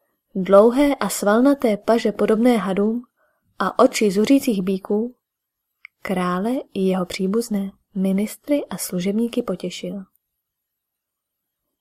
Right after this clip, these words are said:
Hrdinové, kteří vešli v pořadí podle svého věku, bez váhání a nebojácně usedli na zlatá sedadla, potažená hedvábím s podnožkami. Dobře oděné služebnictvo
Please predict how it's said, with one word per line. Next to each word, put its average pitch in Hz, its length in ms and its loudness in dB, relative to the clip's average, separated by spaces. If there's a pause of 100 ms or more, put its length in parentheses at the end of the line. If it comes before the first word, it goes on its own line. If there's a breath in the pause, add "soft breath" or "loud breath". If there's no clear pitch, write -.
Hrdinové, 262 640 4
kteří 294 340 2
vešli 240 300 0
v 269 100 -6
pořadí 208 500 0
podle 196 280 -2
svého 233 440 2
věku, 202 440 -2 (640)
bez 196 300 2
váhání 208 760 2
a 196 120 -4
nebojácně 226 720 2
usedli 254 440 2
na 226 120 0
zlatá 214 420 0
sedadla, 202 520 -4 (720)
potažená 277 560 4
hedvábím 202 640 0
s 233 100 -8
podnožkami. 185 720 -6 (2000)
Dobře 180 460 2
oděné 294 360 4
služebnictvo 202 840 -2